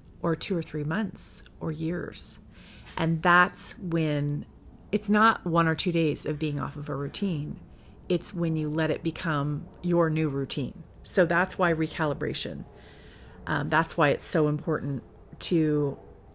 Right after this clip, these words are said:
being able to get up, get back on your regular routine,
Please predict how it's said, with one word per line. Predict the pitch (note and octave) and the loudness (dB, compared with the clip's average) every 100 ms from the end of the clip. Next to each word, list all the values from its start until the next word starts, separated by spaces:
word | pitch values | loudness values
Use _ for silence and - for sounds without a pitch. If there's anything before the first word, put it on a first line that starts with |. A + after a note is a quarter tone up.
| - - | -14 2
being | F#3+ F#3 | 4 4
able | D3+ C#3+ | 2 0
to | |
get | D3 G3 F#3+ | 2 4 6
up, | E3 - - - - - - - E3 | 4 2 -8 -18 -16 -18 -18 -12 4
get | G3 F#3 | 4 6
back | F#3 F3+ | 4 4
on | F3 | 0
your | E3 | 2
regular | D#3+ D#3+ D#3 | 2 2 2
routine, | D#3 D#3 E3+ D#3 D3+ D#3+ | 0 0 0 0 0 -2